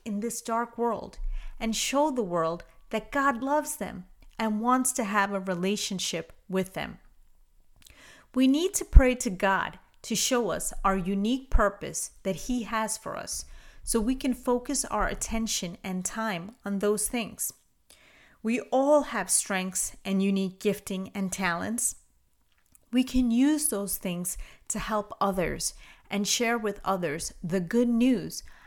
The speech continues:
about Jesus and how God loves them and longs to have a relationship with them. When we focus our mind on His kingdom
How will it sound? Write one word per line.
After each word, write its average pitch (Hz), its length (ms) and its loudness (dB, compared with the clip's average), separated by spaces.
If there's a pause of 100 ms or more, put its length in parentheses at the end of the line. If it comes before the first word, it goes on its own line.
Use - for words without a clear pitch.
about 180 400 0
Jesus 214 640 -2 (280)
and 190 140 -6
how 226 220 2
God 247 320 -2
loves 269 540 0
them 170 260 -8 (180)
and 220 240 0
longs 233 460 0
to 202 100 -4
have 180 220 0
a 175 80 -2
relationship 180 960 -4
with 180 240 -2
them. - 300 -10 (880)
When 285 160 0
we 359 120 4
focus 269 460 2
our 226 260 0
mind 214 640 -4 (260)
on 190 140 0
His 226 320 -2
kingdom 240 560 -2